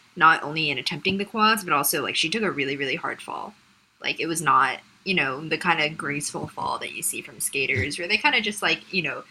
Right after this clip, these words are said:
slip and they, like, roll over and get back up. Like, she fell really hard. And then she still got up and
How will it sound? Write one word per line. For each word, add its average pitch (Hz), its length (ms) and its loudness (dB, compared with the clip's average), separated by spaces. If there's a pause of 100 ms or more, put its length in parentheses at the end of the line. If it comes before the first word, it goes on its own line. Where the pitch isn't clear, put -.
(140)
slip 240 440 4
and 180 120 -4
they, 165 100 2
like, 156 220 2
roll 170 200 0
over 165 240 -2
and 160 100 -6
get 151 100 -4
back 135 200 -2
up. 95 120 -6
Like, - 120 -10
she - 120 -6
fell 165 220 -4
really 143 280 -8
hard. - 300 -6 (320)
And 165 160 -4
then 156 120 -2
she 175 120 2
still 160 240 -2
got 127 180 2
up 113 280 2
and 107 360 -6